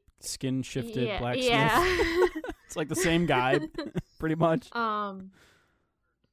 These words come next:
Speaker 1: Or palette swap,
Speaker 2: yeah,
Speaker 1: whatever.
Speaker 2: because, you know, all the, all the rumors, quote unquote rumors,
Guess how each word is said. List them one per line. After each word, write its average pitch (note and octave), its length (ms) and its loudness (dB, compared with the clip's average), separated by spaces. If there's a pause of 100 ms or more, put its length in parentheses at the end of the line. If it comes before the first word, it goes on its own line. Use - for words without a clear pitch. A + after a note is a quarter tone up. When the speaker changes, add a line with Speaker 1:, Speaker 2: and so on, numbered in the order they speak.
(120)
Speaker 1:
Or A#2+ 240 -4
palette C3 320 2
swap, B2+ 220 -2
Speaker 2:
yeah, C4+ 240 4
Speaker 1:
whatever. B3 220 -4
Speaker 2:
because, A#3+ 440 -4
you A3 100 -10
know, G3+ 200 -4
all G#3+ 340 -4
the, G#3 400 -8
all G#3 180 -6
the F#3+ 100 -8
rumors, G#3+ 520 -8
quote F#3+ 200 -10
unquote F#3+ 400 -10
rumors, G3 600 -10